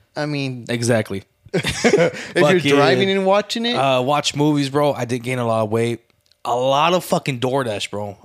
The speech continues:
Speaker 2: A
Speaker 1: Really?
Speaker 2: lot, a lot. I got fat, bro. Like,
Speaker 1: Were you those scared ones? Were you like, "Oh, I don't know what's going to happen"?
Speaker 2: Uh,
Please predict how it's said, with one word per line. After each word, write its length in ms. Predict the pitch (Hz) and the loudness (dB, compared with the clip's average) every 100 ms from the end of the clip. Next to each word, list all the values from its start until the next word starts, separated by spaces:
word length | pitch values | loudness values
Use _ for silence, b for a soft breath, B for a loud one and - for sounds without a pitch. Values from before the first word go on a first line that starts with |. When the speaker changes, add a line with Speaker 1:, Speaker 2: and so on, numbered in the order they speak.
| - | -4
Speaker 2:
A 160 | 117 117 | 0 2
Speaker 1:
Really? 140 | 117 | 2
Speaker 2:
lot, 480 | 120 127 143 139 120 | 2 2 2 0 -2
a 120 | 104 107 | -6 -4
lot. 240 | 107 101 | -4 -4
I 80 | 117 | -4
got 260 | 139 131 - | -2 -4 -8
fat, 500 | - - 117 113 98 | -16 -8 -6 -6 -8
bro. 220 | 101 101 | -8 -6
Like, 360 | 101 101 104 | -6 -6 -6
Speaker 1:
Were 180 | 127 143 | 0 0
you 220 | 139 170 196 | 2 0 0
those 160 | 160 | 0
scared 280 | - 156 185 | 0 -2 -2
ones? 300 | 233 247 - | -4 -6 -4
Were 100 | 117 | -4
you 220 | 110 139 | -2 -2
like, 260 | 139 110 104 | 0 -2 -6
"Oh, 40 | |
I 140 | 101 101 | -10 -10
don't 120 | 104 | -10
know 60 | |
what's 160 | 101 98 | -10 -8
going 200 | 104 101 | -8 -6
to 60 | 98 | -6
happen"? 440 | 101 104 107 104 | -8 -10 -12 -6
Speaker 2:
Uh, 420 | 123 135 139 143 | -2 2 2 2